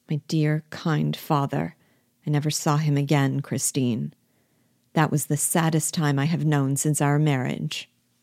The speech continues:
Missus Lynde. I know how fond you were of him. And then you went off to Italy?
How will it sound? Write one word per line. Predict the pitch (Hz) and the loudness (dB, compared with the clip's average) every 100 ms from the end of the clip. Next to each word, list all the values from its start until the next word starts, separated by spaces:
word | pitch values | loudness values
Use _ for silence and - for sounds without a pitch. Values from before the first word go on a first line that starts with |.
| _ _ _ _ _ - | _ _ _ _ _ -6
Missus | 156 139 131 | -4 -2 -2
Lynde. | 139 131 147 - _ _ _ _ _ _ - | -2 -2 -6 -8 _ _ _ _ _ _ 0
I | 175 | 4
know | 175 165 151 | 4 4 4
how | 156 151 | 2 0
fond | 165 - 156 135 127 | 0 0 2 2 2
you | 135 | 0
were | 131 | 2
of | 127 135 | 0 0
him. | 160 135 135 147 _ _ _ _ _ _ - | 0 0 0 -4 _ _ _ _ _ _ 2
And | 170 | 2
then | 170 170 165 170 | 4 4 4 4
you | 165 | 4
went | 165 160 | 4 4
off | 160 | 2
to | - - | -2 0
Italy? | 170 170 170 190 | 2 4 2 0